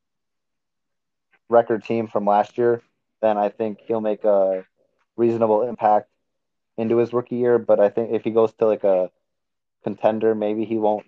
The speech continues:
start. But, I mean, we'll just have to see with that. Uh, moving on with the wide receivers. This wide receiver class is probably one of the best we've seen ever, honestly.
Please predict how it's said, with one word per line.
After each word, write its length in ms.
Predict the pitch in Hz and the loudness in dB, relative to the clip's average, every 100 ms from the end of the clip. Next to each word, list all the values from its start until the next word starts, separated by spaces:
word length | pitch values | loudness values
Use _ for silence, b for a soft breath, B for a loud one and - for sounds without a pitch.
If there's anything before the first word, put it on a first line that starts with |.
| _ | _
start. 360 | - 95 104 101 _ - | 0 2 2 -2 _ -6
But, 220 | 95 - | -6 -6
I 120 | 98 | -10
mean, 340 | 95 95 90 87 _ _ _ _ | -8 -10 -12 -16 _ _ _ _
we'll 140 | 113 | -4
just 120 | 107 113 | -2 0
have 140 | 107 | -2
to 60 | - | -6
see 180 | - 104 | -6 -4
with 180 | 95 | -2
that. 340 | 104 98 95 - _ _ _ _ _ | 2 2 2 -4 _ _ _ _ _
Uh, 240 | 104 98 95 | 0 2 2
moving 320 | 120 180 196 | 0 0 4
on 140 | 175 | 4
with 100 | 160 | 4
the 60 | 160 | 2
wide 200 | 131 143 | 4 4
receivers. 420 | 131 151 131 113 | 4 0 2 2
This 220 | - 151 | 0 0
wide 140 | 175 170 | 2 2
receiver 460 | 160 156 151 151 - _ _ _ _ | 2 -2 0 0 -4 _ _ _ _
class 280 | 127 131 127 | 4 4 2
is 160 | 123 | -4
probably 340 | - 131 131 127 | 2 2 4 2
one 140 | 123 | 2
of 60 | 120 | 0
the 80 | 113 | 2
best 260 | 117 117 | 2 2
we've 160 | 120 117 | -2 -2
seen 240 | 117 110 | -2 -4
ever, 460 | 110 107 107 127 131 | 0 0 4 4 2
honestly. 640 | 123 123 127 - 139 131 | -2 -4 -4 0 0 0